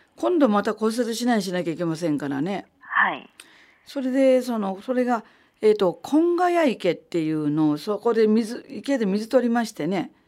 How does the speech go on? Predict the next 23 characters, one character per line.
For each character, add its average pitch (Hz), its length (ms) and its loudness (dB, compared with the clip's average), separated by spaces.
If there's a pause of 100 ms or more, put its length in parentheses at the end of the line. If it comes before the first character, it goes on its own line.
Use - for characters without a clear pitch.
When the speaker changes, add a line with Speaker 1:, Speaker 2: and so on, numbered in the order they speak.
(180)
Speaker 2:
は - 180 -2
い。 151 200 -14
Speaker 1:
え 185 380 0
ー、 - 20 -6
そ 254 240 -10
れ 247 160 -4
は、 247 440 0 (300)
え - 840 -4
ー、 - 20 -14
白 254 320 -10
山 262 340 0
の 156 220 -4 (520)
金 233 340 2
ヶ 240 160 2
谷 226 240 2
池 170 180 -8
っ 160 40 -6
て 165 160 -6
あ 147 60 0
り 151 120 -4
ま 156 160 0
し - 80 -14
て。 - 280 -14